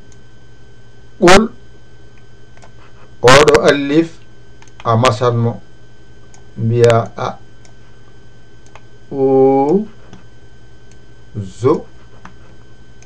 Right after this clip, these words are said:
bi." Ay bi rab-, Bi rab. Ay, oɗo bi wadde oɗo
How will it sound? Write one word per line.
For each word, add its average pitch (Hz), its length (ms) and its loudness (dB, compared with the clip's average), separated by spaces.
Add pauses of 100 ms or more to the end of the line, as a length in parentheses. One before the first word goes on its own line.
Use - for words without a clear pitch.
(180)
bi." 110 340 -2 (2250)
Ay 117 200 6
bi 113 220 0
rab-, 120 640 4 (1400)
Bi 117 160 2
rab. 147 180 6 (1000)
Ay, 120 140 6 (220)
oɗo 156 280 8 (200)
bi 123 140 0 (1300)
wadde 127 360 6 (280)
oɗo 135 300 4